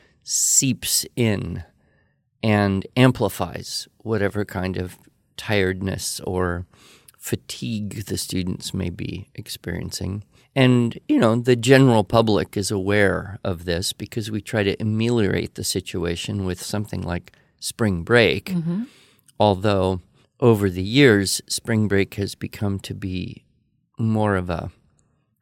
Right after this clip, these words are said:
Speaker 1: more of a loss of productivity than a, a rest from, from fatigue.
Speaker 2: Yeah, oftentimes family vacations are planned to go to really big, busy places like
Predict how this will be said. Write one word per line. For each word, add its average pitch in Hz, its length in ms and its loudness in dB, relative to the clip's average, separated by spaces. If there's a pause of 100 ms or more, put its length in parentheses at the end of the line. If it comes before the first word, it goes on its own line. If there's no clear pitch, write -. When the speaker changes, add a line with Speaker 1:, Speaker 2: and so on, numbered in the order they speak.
(200)
Speaker 1:
more 165 200 8
of 131 100 6
a 113 80 6
loss 101 800 2 (280)
of - 240 -8
productivity 87 1000 -4 (320)
than 98 260 0
a, 92 140 -4 (300)
a 98 100 -2
rest 90 640 -2 (140)
from, 85 340 -12 (340)
from 87 500 -10 (400)
fatigue. - 580 -14 (200)
Speaker 2:
Yeah, 233 240 -4
oftentimes 175 560 -6 (280)
family 170 420 -2
vacations 151 880 -4
are 139 100 -4
planned 170 580 -2
to 160 160 -4
go 156 280 0
to 139 280 -6
really 165 640 0 (320)
big, 160 480 4
busy 151 380 4
places 170 680 -2
like 180 340 0